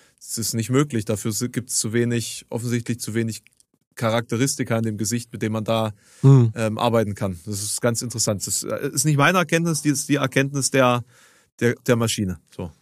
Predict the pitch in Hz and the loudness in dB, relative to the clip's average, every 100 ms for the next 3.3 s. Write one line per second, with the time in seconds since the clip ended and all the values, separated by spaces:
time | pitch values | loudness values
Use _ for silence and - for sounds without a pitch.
0 | - - 196 185 175 127 165 139 156 147 | -4 4 4 4 2 2 2 4 4 2
1 | 127 - 127 92 - - _ 101 101 123 | 0 0 -2 -2 -6 -20 _ -10 -6 0
2 | 214 113 98 98 104 113 - 110 98 - | 2 2 0 -4 -6 -6 -10 -10 -10 -12
3 | - 90 - | -14 -16 -20